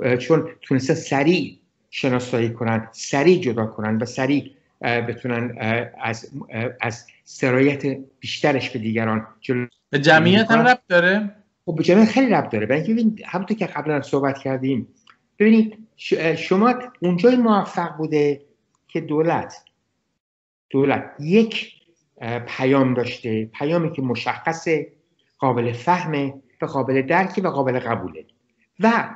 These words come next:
Speaker 1: یه جمعیتی که این پیام رو قبول داشته باشن. یعنی تو یه در واقع یک مر-، یک قرارداد هست میون مردم و دولتشون. اگه مردم دولتشون رو قبول داشته باشن، چه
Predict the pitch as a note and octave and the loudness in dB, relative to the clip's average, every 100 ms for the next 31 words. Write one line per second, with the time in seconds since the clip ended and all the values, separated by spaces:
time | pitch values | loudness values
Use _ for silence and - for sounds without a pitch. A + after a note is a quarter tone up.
0 | - _ B3 A#3+ G3 F#3 G3 B3 B3+ A3 | -18 _ -6 2 2 2 2 0 0 -4
1 | A3+ A#3 A3 F#3 G3 G#3+ F3 D#3 A2+ - | -2 -2 0 0 2 2 2 2 0 -4
2 | G2 F#2 - G2 - _ F#3+ A#3 A3+ A#3+ | -12 -14 -14 -14 -16 _ 4 4 4 -4
3 | - G#3+ A3+ F#3 F#3 G#3 G#3+ A3+ A3+ - | -2 0 2 2 2 0 2 2 0 -12
4 | _ - D#3+ E3+ E3+ F#3+ G#3+ - - D#3 | _ -6 2 2 4 2 0 -2 -6 -6
5 | D#3+ E3+ F3 E3+ G#3 F#3 B2+ A#2 - D3+ | -2 2 2 4 4 2 -2 -6 -4 -2
6 | E3+ C#3+ C#3 C#3 E3+ G3 - _ - D#3+ | 0 0 -2 0 2 2 -2 _ -2 4
7 | D#3 C#3+ A2 G2+ E2+ - _ - - A3+ | 4 4 -2 -10 -16 -20 _ -8 -2 2
8 | A#3+ F#3+ G3+ G#3 F#3+ G3+ - A3 E3 F#3 | 4 4 4 4 4 0 -2 -2 2 2
9 | D#3 B2+ B2 C#3 C3 F#3+ F#3+ | 2 -4 -6 -6 -2 -2 -2